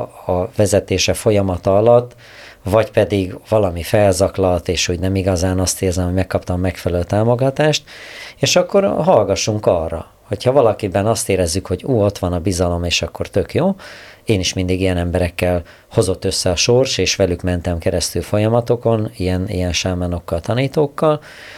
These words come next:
és akiben úgy éreztem, hogy itt valami nem oké, akkor inkább, ö,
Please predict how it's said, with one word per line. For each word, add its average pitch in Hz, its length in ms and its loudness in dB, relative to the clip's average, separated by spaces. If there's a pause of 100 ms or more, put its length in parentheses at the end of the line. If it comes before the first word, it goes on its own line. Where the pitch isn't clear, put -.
(440)
és - 180 0
akiben 120 340 4
úgy 127 160 2
éreztem, 104 480 2
hogy 92 180 0
itt 98 160 -4
valami 101 380 0
nem 98 160 0
oké, 123 400 0 (420)
akkor 107 320 0
inkább, 110 420 2
ö, 107 400 4